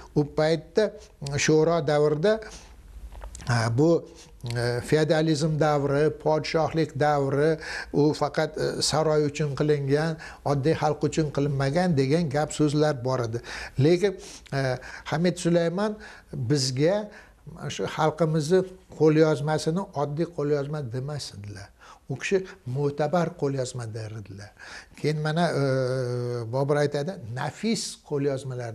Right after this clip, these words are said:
nafis kitoblar", dedi. Bizni asarlarimiz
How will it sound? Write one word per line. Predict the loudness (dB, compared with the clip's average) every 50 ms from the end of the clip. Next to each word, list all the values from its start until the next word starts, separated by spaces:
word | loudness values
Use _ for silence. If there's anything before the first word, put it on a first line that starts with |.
| -10 -10
nafis | -10 -10 -10 -6 -6 -6 -6 -6
kitoblar", | -12 -20 -20 _ -6 -6 -6 -4 -6 -6 -6 -8 -8
dedi. | -10 -12 -12 -14 -16 -20 -18 -18 -16 -16 -16 -18 -20 _
Bizni | -10 -2 -2 -2 2 4 2 2 2 -4 -16 -20 -20 _ -14 -4
asarlarimiz | -4 -2 0 2 2 2 4 4 4 4 4 2 0 -2 -4